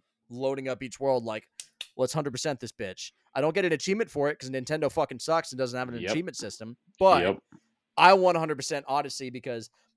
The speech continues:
Speaker 1: it's fluid as shit. The story, I mean, it's cliche. It's Nintendo. It's whatever.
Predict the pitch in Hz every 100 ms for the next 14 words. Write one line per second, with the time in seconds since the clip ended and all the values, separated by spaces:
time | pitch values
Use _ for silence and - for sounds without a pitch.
0 | - 151 - - - 202 254 247 180 -
1 | - 147 113 - _ _ _ _ _ 185
2 | 180 - 247 247 233 214 - 196 190 -
3 | 185 143 123 110 - 127 117 110 110 107
4 | 123 113 98 95